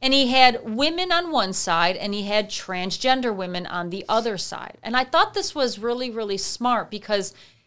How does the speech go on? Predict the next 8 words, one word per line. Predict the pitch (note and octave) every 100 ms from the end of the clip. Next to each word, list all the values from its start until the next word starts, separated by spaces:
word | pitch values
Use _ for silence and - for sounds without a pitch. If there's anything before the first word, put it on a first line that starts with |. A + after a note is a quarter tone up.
| _
it | C4+
allowed | C#4+ C#4+ C#4+ E4+ G4
everyone | D4+ C#4 B3+ A3+
to |
kinda | A3 A#3 G#3
clear | - - A#3+ A#3+ A3+
the | G#3 G3
air | G3+ A3 E3 D#3+ D#3+